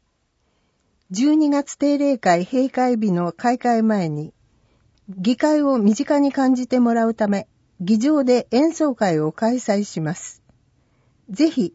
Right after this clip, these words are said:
ご鑑賞ください。日時は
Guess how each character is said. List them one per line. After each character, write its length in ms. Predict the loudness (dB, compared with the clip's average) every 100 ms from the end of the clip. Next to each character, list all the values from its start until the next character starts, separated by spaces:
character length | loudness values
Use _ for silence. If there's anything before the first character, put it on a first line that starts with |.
| _
ご 160 | -2 0
鑑 260 | 2 0 0
賞 240 | -2 -2
く 120 | -2
だ 140 | -4 -4
さ 220 | -4 -6
い。 100 | -6 _ _ _ _ _ _ _ _ _ _ _ _ _ _ _
日 320 | 0 2 0
時 120 | 0 0
は 220 | 0